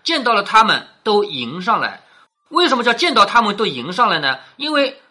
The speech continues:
他们这些主人进入怡红院去探望贾宝玉呢，这些仆人啊，以及妾啊、大丫头啊，这些人呢，他们不一定要进去，他们就在外面等。那怎么等呢？总不能坐着傻等啊，就掐掐凤仙花玩玩。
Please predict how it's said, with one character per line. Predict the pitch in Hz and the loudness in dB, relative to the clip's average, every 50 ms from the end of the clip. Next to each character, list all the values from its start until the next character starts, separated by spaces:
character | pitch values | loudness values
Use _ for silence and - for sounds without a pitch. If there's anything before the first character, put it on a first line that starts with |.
| _ _ | _ _
他 | - - 330 359 | 0 2 2 2
们 | 339 320 - | 2 0 -2
这 | 302 262 | -2 -2
些 | 262 277 | -2 -4
主 | 277 - 220 190 170 156 | -2 -2 -2 -2 0 0
人 | 143 151 190 226 - | 0 0 0 -2 -2
进 | 320 330 302 | -2 -2 -2
入 | 226 202 180 | -2 -2 -4
怡 | 147 156 226 269 | -4 -4 -6 -8
红 | - - 151 160 | -6 -8 -8 -8
院 | 208 247 226 185 | -6 -6 -8 -8
去 | 180 - 175 151 143 | -8 -10 -10 -10 -12
探 | 143 - - 294 294 240 196 170 160 | -12 -6 0 2 2 2 2 -2 0
望 | 165 170 160 156 147 139 120 | 2 4 4 4 2 -4 -4
贾 | - 147 185 208 | 0 2 2 2
宝 | 202 185 156 127 - | 0 -2 -4 -4 -4
玉 | 190 220 233 | -8 -10 -8
呢， | 190 170 156 147 - - _ _ _ | -4 -4 -4 -4 -4 -12 _ _ _
这 | - 320 | -6 -6
些 | 262 - 254 | -4 -4 -6
仆 | 240 - - - - - 135 147 220 269 | -6 -6 -10 -16 -16 -12 -8 -6 -4 -4
人 | 277 240 196 | -2 -2 0
啊， | 175 151 143 131 - - - _ | 0 0 0 0 -2 -8 -16 _
以 | - 143 139 | -10 -10 -8
及 | 139 139 156 175 208 202 202 - _ _ _ _ | -8 -8 -8 -8 -8 -8 -12 -14 _ _ _ _
妾 | - - - 320 302 254 202 | -6 -2 -2 0 0 0 0
啊、 | 160 135 127 123 120 - - - _ _ _ _ _ _ _ | 0 2 2 2 0 -2 -4 -14 _ _ _ _ _ _ _
大 | - 254 - | 4 4 6
丫 | 240 254 262 247 | 6 4 2 2
头 | 202 185 175 | 2 0 0
啊， | 165 151 143 | 2 0 0
这 | - 190 | 0 -4
些 | 180 185 | -6 -6
人 | 160 147 147 147 | -6 -6 -4 -4
呢， | 143 143 | -4 -4
他 | - 220 | -2 -2
们 | 240 226 214 208 202 196 - 165 _ | -2 -2 -2 -4 -6 -10 -14 -16 _
不 | - 302 | -6 -4
一 | 311 320 | -4 -4
定 | 262 262 | 0 0
要 | 226 196 | 0 0
进 | 190 247 214 175 | 0 -4 -10 -10
去， | - 120 107 | -10 -12 -14
他 | - - 190 | -10 -8 -8
们 | 214 202 | -8 -8
就 | 220 | -10
在 | 220 - 240 | -8 -6 -6
外 | 269 294 302 262 | -4 -2 -4 -4
面 | 247 233 | -4 -6
等。 | - 151 120 110 120 135 - _ - - | -6 -6 -6 -6 -10 -14 -18 _ -20 -4
那 | - 285 277 | -2 -2 -2
怎 | 285 180 160 | 0 -2 0
么 | 220 277 | 0 0
等 | - 185 143 131 | 0 -2 -4 -4
呢？ | 135 143 | -6 -6
总 | - - 139 | -4 -4 -6
不 | 160 214 | -4 -4
能 | 240 240 233 | -4 -4 -4
坐 | - 311 262 | -2 0 0
着 | 226 202 | 0 2
傻 | - 190 202 262 | 0 2 2 4
等 | - 226 180 135 | 2 2 -4 -4
啊， | 123 120 | -6 -6
就 | - 160 | -6 -8
掐 | 156 - 214 208 | -10 -10 -8 -6
掐 | 214 208 | -6 -6
凤 | 208 240 | -6 -8
仙 | 214 185 208 202 | -10 -10 -8 -6
花 | 226 233 | -4 -4
玩 | 196 131 110 117 147 | -4 -4 -8 -6 -4
玩。 | 160 127 104 - - | -4 -4 -4 -6 -12